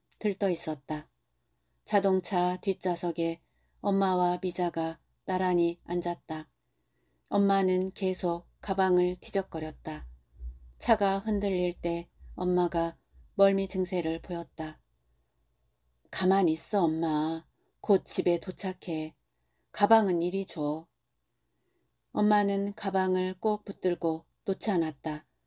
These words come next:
한참 만에 엄마의 손에 만 원짜리 지폐가 쥐어 있었다. 엄마는 미자에게 만 원을 내밀었다.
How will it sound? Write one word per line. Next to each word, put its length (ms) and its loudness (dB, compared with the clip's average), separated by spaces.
한참 400 0
만에 420 2
엄마의 500 0
손에 400 0
만 200 4
원짜리 420 0
지폐가 720 -4
쥐어 240 2
있었다. 600 -6
엄마는 600 2
미자에게 720 -2
만 240 2
원을 400 2
내밀었다. 760 -4